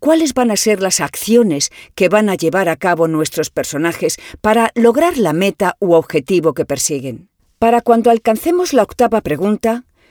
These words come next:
¿cómo evolucionará nuestro protagonista? En el capítulo nueve nos preguntaremos cómo mantener e incrementar la tensión en nuestra historia y para ello estudiaremos algunos recursos con los que cuenta el escritor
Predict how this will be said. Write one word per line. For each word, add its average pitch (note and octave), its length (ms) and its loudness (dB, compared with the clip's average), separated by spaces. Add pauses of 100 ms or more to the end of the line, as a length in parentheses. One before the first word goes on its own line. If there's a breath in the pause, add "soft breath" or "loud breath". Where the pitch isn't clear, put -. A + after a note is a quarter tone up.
(300)
¿cómo G4+ 340 2
evolucionará G#3+ 920 2
nuestro F3 440 -2
protagonista? D#3+ 960 -4 (320)
En B3+ 140 6
el A#3+ 160 2
capítulo B3 520 0
nueve G#3 460 0
nos A#3+ 280 0
preguntaremos C#4 720 0
cómo E4+ 260 2
mantener G#3+ 640 0 (120)
e F3+ 120 0
incrementar D3+ 880 -2 (220 loud breath)
la G#3 180 2
tensión G3+ 720 -2
en F#3 180 0
nuestra E3+ 320 -2
historia G#3+ 640 0 (120)
y B3 120 2
para B3 260 2
ello D#4+ 320 -2
estudiaremos B3 720 0
algunos A#3 400 2
recursos G3 600 -2 (260 loud breath)
con F#3+ 180 0
los F3+ 160 2
que E3 140 0
cuenta F3+ 400 0
el D#3 100 0
escritor D#3 560 -2